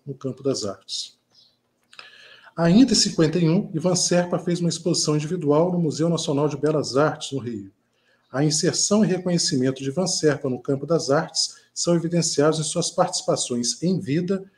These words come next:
na Bienal de São Paulo. Ele participou em cinquenta e três, cinquenta, além de, da primeira, ele participou em cinquenta e três, cinquenta e cinco, cinquenta e sete,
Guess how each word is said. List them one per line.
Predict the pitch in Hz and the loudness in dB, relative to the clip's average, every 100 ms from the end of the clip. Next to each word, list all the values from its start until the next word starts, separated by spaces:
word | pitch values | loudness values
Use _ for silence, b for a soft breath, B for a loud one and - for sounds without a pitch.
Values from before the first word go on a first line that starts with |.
| B 156 | B -2
na | 160 | 0
Bienal | 160 151 139 160 | 2 2 2 2
de | |
São | - 175 | 0 -2
Paulo. | - 120 104 110 | 0 -2 -2 -8
Ele | - | -8
participou | - 135 - 127 | -6 -6 -6 -6
em | 120 | -4
cinquenta | - - 190 190 | -6 -4 -2 -2
e | |
três, | - 151 180 180 | -2 -2 -2 -4
cinquenta, | 147 - 190 - 123 | -6 -4 -4 -4 -6
além | 127 165 | 0 0
de, | - 120 - - 110 | -2 -8 -14 -20 -16
da | 117 | -12
primeira, | - 110 170 123 - B _ | -6 0 0 0 -4 B _
ele | - | -4
participou | 131 - 127 | -4 -2 -6
em | |
cinquenta | - - 170 160 | -4 -2 0 -2
e | |
três, | - 180 196 | -2 -2 -2
cinquenta | - 165 165 | -2 -4 -2
e | 131 | -2
cinco, | - 185 196 | -2 -2 -4
cinquenta | - 151 180 170 | -6 -4 -2 -2
e | |
sete, | 127 - 156 175 - | -2 2 2 0 -8